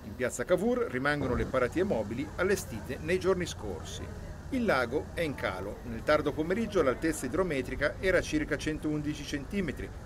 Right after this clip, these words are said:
quando il livello di esondazione in città, lo ricordiamo, è a quota centoventi. Rimane comunque l'allerta per nuovi momenti di maltempo.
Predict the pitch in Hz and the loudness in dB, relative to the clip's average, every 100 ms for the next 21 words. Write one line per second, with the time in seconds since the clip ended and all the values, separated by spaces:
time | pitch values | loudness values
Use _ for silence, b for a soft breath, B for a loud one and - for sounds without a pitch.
0 | - - 135 131 131 127 120 147 143 120 | -12 -4 0 2 2 0 2 2 2 2
1 | 117 120 123 123 139 127 117 151 175 127 | 0 -2 -2 -2 0 -2 -4 -2 2 2
2 | - 113 120 120 180 170 104 87 110 - | 0 -6 -4 2 2 2 -2 -4 -10 -2
3 | 190 - 104 85 - 107 - 180 180 151 | 0 0 -2 -6 -8 -8 -4 -2 0 -2
4 | 107 87 - 98 92 - - - - - | -2 -6 -10 -12 -12 -14 -14 -14 -14 -10
5 | - 180 254 208 196 226 190 214 190 165 | -2 2 4 4 4 4 6 6 8 8
6 | 156 170 202 170 156 151 180 151 127 117 | 6 4 4 4 4 4 2 2 0 -2
7 | 123 131 127 123 170 170 135 107 | -2 0 0 2 2 2 0 -6